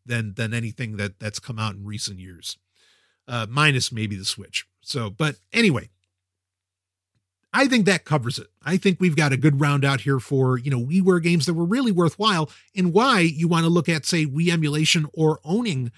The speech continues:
uh, a Wii again in twenty twenty-one. And I mean, I really scratched the surface. There were a lot of great games there, uh, you know, to, to take advantage of, but we certainly hit the big ones, and they're big ones that, uh, I think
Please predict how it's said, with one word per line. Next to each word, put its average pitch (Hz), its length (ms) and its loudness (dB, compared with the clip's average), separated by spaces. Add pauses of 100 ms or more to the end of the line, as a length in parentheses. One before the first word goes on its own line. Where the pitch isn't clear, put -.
(200)
uh, 131 240 -2
a 147 80 0
Wii 151 500 0
again 135 460 -2
in 131 260 -8
twenty 135 480 -8
twenty-one. 120 680 -6 (360)
And 196 100 2
I 208 40 4
mean, 220 160 4
I 247 40 2
really 269 240 2
scratched - 360 0
the 160 60 0
surface. 202 440 0
There 170 140 0
were 196 160 4
a 180 40 4
lot 156 220 2
of 175 60 -2
great 170 200 0
games 143 380 -4
there, 101 420 -18
uh, 120 380 -4
you 139 100 -6
know, 127 120 -6
to, 135 140 -4
to - 220 -12
take 143 180 -2
advantage 139 360 0
of, 107 100 -4
but 131 80 -2
we 139 120 2
certainly 202 340 0
hit 175 120 4
the 156 80 0
big 165 180 2
ones, 123 220 -4
and 143 140 -2
they're 147 80 4
big 220 180 2
ones 196 280 2
that, 156 240 0
uh, 143 100 -16 (200)
I 180 180 2
think 165 340 -2